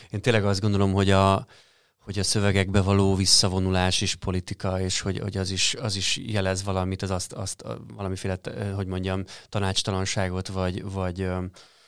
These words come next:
fenyegetettséget, vagy nem tudom, tehát, hogy ezeket én mind megélem, és hogy, hogy természetesen, amikor ezekkel a szövegekkel foglalkozom, akkor valahogy azt érzem, hogy a,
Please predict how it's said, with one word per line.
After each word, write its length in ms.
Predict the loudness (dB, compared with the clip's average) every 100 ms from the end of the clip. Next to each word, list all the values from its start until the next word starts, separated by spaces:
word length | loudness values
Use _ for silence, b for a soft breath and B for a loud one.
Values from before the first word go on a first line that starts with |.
| B B B B _
fenyegetettséget, 1080 | 0 2 2 0 0 2 2 2 2 2 0
vagy 100 | 0
nem 160 | 0
tudom, 340 | 0 0 0 0
tehát, 200 | -2 -2
hogy 100 | -2
ezeket 300 | -2 -2 0
én 100 | 2
mind 240 | 2 2
megélem, 520 | -2 -2 -2 -2 -4
és 160 | -4 -4
hogy, 200 | -4 -6
hogy 140 | -8
természetesen, 560 | -4 -4 -4 -4 -4 -4
amikor 260 | -4 -4
ezekkel 300 | -4 -4 -6
a 40 | -4
szövegekkel 480 | -2 -2 -4 -4 -6
foglalkozom, 560 | -4 -4 -4 -4 -4
akkor 280 | -4 -6 -6
valahogy 340 | -2 0 0
azt 200 | -2 -4
érzem, 260 | -6 -4 -4
hogy 140 | -2
a, 160 | -4